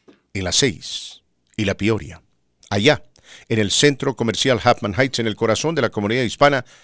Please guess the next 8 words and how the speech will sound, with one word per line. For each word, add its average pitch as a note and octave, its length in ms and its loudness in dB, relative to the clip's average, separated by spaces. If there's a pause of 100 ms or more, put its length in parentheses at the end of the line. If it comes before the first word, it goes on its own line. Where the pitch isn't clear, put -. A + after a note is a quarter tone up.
(100)
seis G3+ 500 2
y G#3 60 -4
Peoria. A2 600 0 (500)
Centro B2+ 400 0
Comercial A#2 480 0
Huffman G#2+ 340 2
Heights, B2 320 -2
Aurora E3+ 720 4